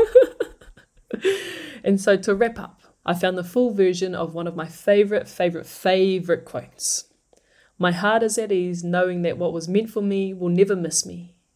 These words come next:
and that what misses me was never meant for me," by Al-Shafi'i. Tēnā tātou, Hannah. And I really hope I pronounced that name properly, but this is one of my favorite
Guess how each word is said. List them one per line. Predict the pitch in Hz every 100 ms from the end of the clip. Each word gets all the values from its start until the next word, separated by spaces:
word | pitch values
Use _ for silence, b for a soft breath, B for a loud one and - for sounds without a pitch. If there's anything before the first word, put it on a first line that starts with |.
| _ _
and | 185 180
that | 170
what | 170 -
misses | 202 220 226 175
me | 160 160 170 -
was | 165 165
never | 175 165 165
meant | 175 170
for | 160
me," | 156 127 - b b b b -
by | 170 160 -
Al-Shafi'i. | 175 170 180 180 - - 165 - 180 160 170 170 _ _ _ _ _ _
Tēnā | - 196 208 196
tātou, | 180 165 165 156 170 - -
Hannah. | 165 156 - - _ -
And | 175
I |
really | 170 214 233
hope | 202 220
I | 185
pronounced | 190 190 185
that | 175
name | 175 175
properly, | 175 170 175 170
but | 165 - -
this | 196
is | 185 175
one | 185 180
of | 175 175
my | 165
favorite | 165 - 202 214 202 202 196 -